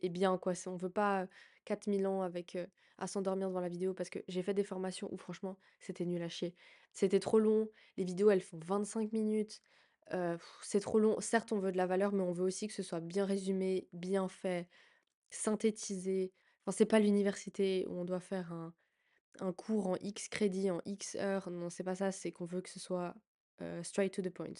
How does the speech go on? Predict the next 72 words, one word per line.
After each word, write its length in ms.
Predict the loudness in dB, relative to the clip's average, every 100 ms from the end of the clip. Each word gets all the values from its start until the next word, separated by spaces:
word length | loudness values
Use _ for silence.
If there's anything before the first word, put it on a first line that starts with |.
| -10 0
La 80 | 2
deuxième 260 | 4 4
chose, 160 | 4 2
c'est 140 | 0
que 220 | -2 -2 -2 -16 -12 -4
elle 120 | -2
disait : « 420 | -2 0 0 -2 _ _ _
Le 100 | -2
formateur 480 | 0 2 2 2 2
ou 40 |
la 120 | 2 0
formatrice 580 | -2 -4 -4 -6 -8 -12
est 140 | -10 -2
qualifié. » 580 | 0 0 -2 -4 -6 -8 _ -20 -20 _ -8
Hem, 260 | -4 -4 0
et 80 | 2
là, 100 | 4
j'avais 240 | 2 0
vu 120 | 0 0
un 140 | 0
autre 260 | 0 -2 -4
post 360 | -2 -2 -4
par 120 | -10 -8
rapport 380 | -6 -4 -2
au 80 | -4
fait 340 | -4 -4 -6 -8
d'être, 360 | -8 -8 -12 -10
heu, 120 | -8
ben, 160 | -8 -6
quand 160 | -4
t'es 140 | -2 0
coach, 360 | 4 4 4
il 60 | -4
faut 100 | -4
avoir 160 | -2 -2
une 60 |
formation 360 | -4 -8 -8 -8
de 60 |
coach. 400 | -2 0 0 -4 -18 -20 -20 -20 _ _
Écoutez, 380 | -2 0 2 2
j'ai 120 | 2
pas 120 | 2 -2
trop 160 | 0
d'avis 240 | 2 4 2
à 60 |
donner 220 | 2 0
là-dessus 280 | 0 -2 -4
parce 160 | -4 -4
que 100 | -4
personnellement, 480 | -4 -4 -2 0 0
je 100 | 0
ne 80 |
suis 120 | -4 -4
pas 160 | -4
coach 380 | -2 -2 -2 -4
et, 760 | -4 -2 -2 -2 -2 -2 -4 -4
et 120 | -4 0
je 120 | 0
ne 80 | 0
suis 120 | 0
pas 120 | 2
non 100 | 2
plus 120 | -2
conseillère 340 | -4 -4 -4 -4
en 20 |
finance. 380 | -6 -6 -8 -8
Je 120 | -6
vais 60 | -4
vous 80 | -4
l'expliquer 440 | -6 -10 -12 -10
après, 320 | -10 -10 -10
heu, 140 | -8